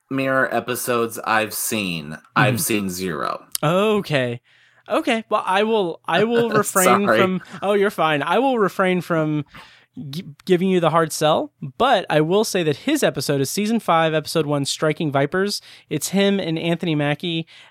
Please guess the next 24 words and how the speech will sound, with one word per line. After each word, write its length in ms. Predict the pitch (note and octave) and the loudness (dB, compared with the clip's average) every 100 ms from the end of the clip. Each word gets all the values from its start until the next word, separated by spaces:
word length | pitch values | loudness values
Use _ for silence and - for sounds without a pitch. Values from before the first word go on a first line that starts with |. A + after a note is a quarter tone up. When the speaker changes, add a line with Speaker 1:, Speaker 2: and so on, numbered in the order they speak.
| - | -6
Speaker 2:
as, 460 | D3+ D3 C#3+ C3 - - | 0 2 2 0 -6 -8
uh, 260 | - C#3+ C#3 | -4 -2 0
old 240 | - G3+ G#3 | 0 0 0
friends 640 | - F3 F3 F3 F3 - _ _ _ _ | 0 2 2 -2 -4 -10 _ _ _ _
who, 540 | E3+ D#3 D#3 D3+ D3 - | 0 2 4 4 2 -2
uh, 640 | - C#3+ C#3 C3+ C3+ C3 - _ - | -2 0 0 0 -4 -6 -10 _ -8
kind 160 | - E3+ | -2 0
of 100 | C3+ | -2
g-, 140 | C#3+ E3+ | -6 -8
drift 300 | C#3 F#3 - | -2 0 0
apart 360 | - E3 E3+ - | -2 0 0 0
over 220 | F#3 G3 | -4 -4
the 100 | G3+ | -4
years, 500 | G#3 G#3 A3 G#3 - - | 0 0 0 -4 -8 -4
and 640 | D#3+ D#3 D#3 D3+ D3+ C#3+ _ _ _ - | 0 2 2 2 2 -2 _ _ _ -6
they 400 | D3 D#3+ D#3 D3 | 2 4 4 2
reconnect 760 | - C3+ A3 C4+ - G3 G3+ - | -2 0 0 0 0 2 0 0
in 160 | E3 D3+ | -2 -2
surprising 720 | D#3 - F3+ G3 F#3 F#3+ D3+ | -4 -4 0 2 2 0 2
ways 540 | D3+ C3 C3 B2 - _ _ _ _ _ _ _ - | 2 2 0 -2 -8 _ _ _ _ _ _ _ -10
via 380 | C#3 F3 D#3+ D#3 | -2 2 2 2
a 520 | - D3 C#3+ C3+ C#3 - | 0 0 2 0 -4 -8
video 400 | A#2+ C#3+ D#3+ C#3 | -6 0 2 2
game. 360 | C3+ - F#2+ | 0 -8 -12